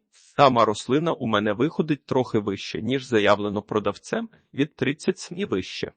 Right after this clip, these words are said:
Ні листя, ні плоди не уражаються фітофторою. Думаю, через те, що земля ж не заражена,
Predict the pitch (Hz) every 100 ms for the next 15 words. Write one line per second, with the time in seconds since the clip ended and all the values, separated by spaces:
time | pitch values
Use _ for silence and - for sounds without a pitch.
0 | _ 120 117 110 117 - 110 87 _ 131
1 | 185 - 147 120 117 110 107 123 120 123
2 | 110 - 104 - 107 101 - 110 107 90
3 | 82 - _ _ - 117 123 123 113 -
4 | 113 110 - 202 - 101 110 104 117 139
5 | - 135 131 110 110 104 107 101